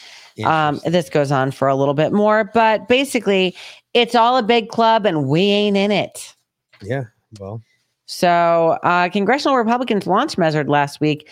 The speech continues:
Speaker 1: to block further entanglements with who. Senator Ron Johnson introduced legislation mandating that any new agreement with the agency be dreamed, deemed a treaty, requiring the advice and consent of the Senate.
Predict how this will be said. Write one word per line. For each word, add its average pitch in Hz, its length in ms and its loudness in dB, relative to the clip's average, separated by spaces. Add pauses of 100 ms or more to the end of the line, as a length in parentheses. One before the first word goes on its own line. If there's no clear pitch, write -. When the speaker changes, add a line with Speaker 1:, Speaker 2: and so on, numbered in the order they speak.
(260)
Speaker 1:
to 170 120 -4
block 180 340 0
further 156 260 0
entanglements 143 600 0
with 139 120 0
who. 165 280 0
Senator 156 340 0
Ron 151 300 0
Johnson 220 580 -2 (340)
introduced 175 400 -2
legislation 175 720 0
mandating 165 480 0
that 160 100 0
any 202 240 0
new 226 140 0
agreement 156 380 -2
with 147 80 -4
the 139 120 -2
agency 139 400 -2
be 147 140 -2
dreamed, 170 400 -2 (320)
deemed 208 360 0
a 185 160 0
treaty, 165 640 -2 (380)
requiring 175 520 -2
the 185 120 0
advice 156 340 0
and 156 100 0
consent 147 360 -2
of 135 80 -6
the 139 60 -2
Senate. 151 380 -2